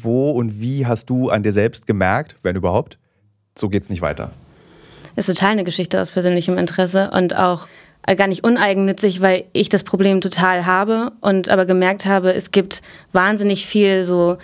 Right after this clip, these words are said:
Speaker 2: Listicles im Internet mit Dingen, die man machen kann, um seine Aufmerksamkeitsspanne wieder in den Griff zu bekommen. Und vieles davon habe ich selbst auch schon ausprobiert, aber nichts hat so richtig geholfen.
Speaker 1: Was hast du alles? Also, äh, ich
Speaker 2: Also,
Speaker 1: hab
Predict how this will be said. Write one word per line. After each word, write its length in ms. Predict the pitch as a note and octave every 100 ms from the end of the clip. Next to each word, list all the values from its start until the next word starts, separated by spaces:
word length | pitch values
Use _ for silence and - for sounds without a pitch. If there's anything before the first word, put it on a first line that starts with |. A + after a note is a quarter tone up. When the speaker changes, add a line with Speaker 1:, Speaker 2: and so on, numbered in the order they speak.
| - -
Speaker 2:
Listicles 640 | G3 G#3+ - G#3 G3+ F#3+
im 100 | F#3+
Internet 400 | F3+ G3 G3 F#3+
mit 160 | F#3 E3+
Dingen, 240 | F#3+ G3
die 80 | F3+
man 180 | F3+ F3+
machen 340 | F#3 F3 F#3+
kann, 220 | F3 F#3+
um 140 | F#3 F3
seine 240 | F3 F3
Aufmerksamkeitsspanne 1040 | G3 G3 G3+ F#3+ G3 F#3+ F#3+ - G3 F#3+ F3+
wieder 160 | F#3+
in 60 | F3+
den 140 | F3
Griff 240 | F3 F#3+ F#3+
zu 120 | G3
bekommen. 440 | F#3 F#3 F#3+ F#3+
Und 100 | F3
vieles 240 | E3+ F#3+ F#3
davon 300 | F#3+ F#3 F#3+
habe 100 | F3
ich 80 | D#3+
selbst 220 | F#3 F#3+
auch 80 | F3+
schon 100 | F#3+
ausprobiert, 640 | G3 G#3+ - G3 G#3 G3 - - -
aber 160 | - G#3
nichts 240 | G#3+ G#3+
hat 80 | G3+
so 120 | G#3
richtig 280 | G3 F#3 F3+
geholfen. 260 | F#3 E3 G#3
Speaker 1:
Was 180 | G3+
hast 120 | F3 E3+
du 60 |
alles? 180 | A2+ G#2+
Also, 200 | - A2
äh, 20 | -
ich 480 | - - - - -
Speaker 2:
Also, 140 | A3
Speaker 1:
hab 100 | A3+